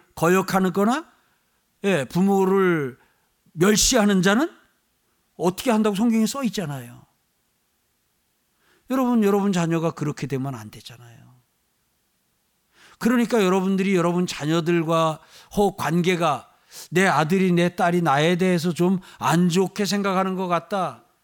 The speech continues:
나에 대해서 좀, 이거 나하고 좀 맺힌 채로 지내는 것 같다.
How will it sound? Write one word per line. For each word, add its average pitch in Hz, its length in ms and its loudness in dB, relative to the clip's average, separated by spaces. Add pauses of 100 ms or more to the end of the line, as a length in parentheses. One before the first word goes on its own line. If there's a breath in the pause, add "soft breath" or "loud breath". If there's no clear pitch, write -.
(220)
나에 165 320 0
대해서 180 500 -2 (240 loud breath)
좀, 160 540 -4 (400)
이거 185 120 -2
나하고 180 380 0
좀 196 200 0 (200 loud breath)
맺힌 175 400 -2
채로 208 240 0
지내는 190 380 0
것 185 100 -2
같다. 170 520 -2